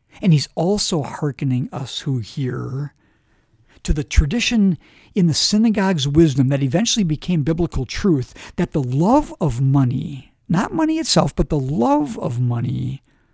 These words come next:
is the root of all evil. What if we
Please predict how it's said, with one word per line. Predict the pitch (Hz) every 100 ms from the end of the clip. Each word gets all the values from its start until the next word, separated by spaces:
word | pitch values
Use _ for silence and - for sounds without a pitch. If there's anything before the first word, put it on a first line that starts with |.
| _ _ _ -
is | 196 123
the | 139
root | 123 117 143 196 -
of | 220 160
all | 139 139 -
evil. | 143 139 - 147 147 - _ _ _ _ _ _ _ _ _ _ _ _ _ - - - - _ _ _
What | 156 131 233 240 214 - -
if | 247 -
we | 156 143 147 147 147 147